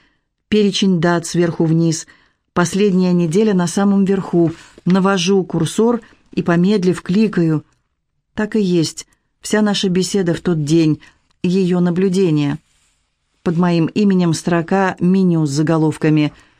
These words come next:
Приём, операция, сопровождение, рекомендации.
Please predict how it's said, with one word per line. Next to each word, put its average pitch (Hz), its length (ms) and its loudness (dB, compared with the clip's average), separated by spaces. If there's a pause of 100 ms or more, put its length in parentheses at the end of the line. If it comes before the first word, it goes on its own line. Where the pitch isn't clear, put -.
(280)
Приём, 180 640 0
операция, 175 640 0
сопровождение, 165 1000 0 (240)
рекомендации. 165 1080 0